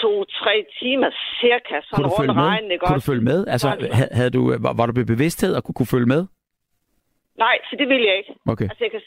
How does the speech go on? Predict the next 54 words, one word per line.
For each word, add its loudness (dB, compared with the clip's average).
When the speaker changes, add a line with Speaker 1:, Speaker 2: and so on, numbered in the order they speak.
Speaker 1:
jeg 0
kan -6
godt 2
tåle 2
at -4
se 0
blod, 4
og 0
det 2
er 0
godt, -2
du -16
spørger. 2
Jeg -4
kan -8
virkelig 2
godt 0
tåle 2
at -12
se -2
blod. 2
Altså, 0
det 4
er 2
ikke -4
sådan, -2
at -4
jeg 0
bliver -4
dårlig 4
og -4
sådan. 2
Speaker 2:
Mm. 0
Speaker 1:
Og, 4
og, 4
og 4
jeg 0
var -4
simpelthen -2
bare -2
så -4
glad. 4
Operationen, 0
jeg 2
mærkede 0
ikke -6
noget, 4
og 4
jeg -2
følte 4
mig 4
rimelig 2
godt. 0
Jeg -2